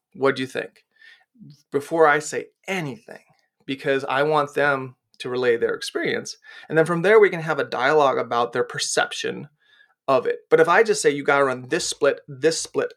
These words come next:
this split," and I just yell at time and say, "Pick it up, pick it up," and I hear it all the time, it's like, it's really impossible to pick it up the last two hundred of an eight hundred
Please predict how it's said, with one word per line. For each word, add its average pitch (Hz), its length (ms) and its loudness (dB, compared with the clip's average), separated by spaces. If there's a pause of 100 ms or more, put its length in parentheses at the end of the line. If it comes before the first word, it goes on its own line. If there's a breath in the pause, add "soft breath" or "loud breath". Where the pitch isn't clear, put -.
this 147 280 -2
split," - 460 -8 (720 soft breath)
and 135 140 0
I 127 80 0
just 123 180 -6
yell 143 260 4
at 135 120 0
time 147 280 -2
and 127 80 -6
say, - 240 -8
"Pick 302 220 2
it 311 140 8
up, 262 320 4 (440 loud breath)
pick 294 300 0
it 285 140 6
up," 214 220 4
and 160 60 -4
I 165 80 0
hear 170 200 2
it - 40 4
all 156 140 6
the 165 100 2
time, 165 200 -4
it's 139 100 -8
like, 143 160 -6 (340 loud breath)
it's 147 140 -8
really 208 340 -2
impossible 156 580 0
to 156 60 0 (120)
pick 185 260 -2
it 156 100 2
up 131 260 2 (580)
the 135 100 -2
last 143 320 4
two 147 120 -6
hundred 139 280 -2
of 123 100 0
an 123 80 -6
eight 143 180 -4
hundred 120 360 -8